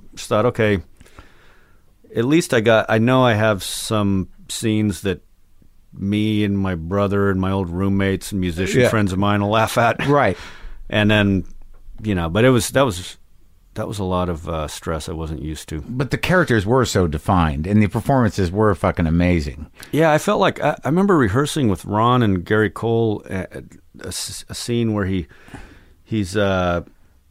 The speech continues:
Speaker 1: you know, asking him, uh, to come in on Sunday, and, and I'm, it just, it's just the three of us in these cubicles. The sets had been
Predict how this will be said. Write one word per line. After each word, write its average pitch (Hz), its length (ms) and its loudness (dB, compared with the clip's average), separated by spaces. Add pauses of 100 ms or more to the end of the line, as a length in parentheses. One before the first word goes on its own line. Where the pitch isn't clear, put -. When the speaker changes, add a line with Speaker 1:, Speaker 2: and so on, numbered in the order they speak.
(220)
Speaker 1:
you 117 140 -6
know, 90 160 -8
asking 95 340 -6
him, 95 280 -2
uh, 90 240 -4
to 82 80 -8
come 101 240 -6
in 98 120 -4
on 87 140 -6
Sunday, 95 600 -4
and, 90 120 -2
and 92 180 -6
I'm, 127 360 0
it 113 160 -6
just, - 240 -4
it's - 160 -8
just 160 160 -4
the 139 60 -8
three 135 280 -4
of 104 120 0
us 92 200 -4
in 95 80 -4
these 92 140 -6
cubicles. 98 580 -6
The 92 80 -10
sets - 380 -6
had 87 140 -12
been 85 220 -6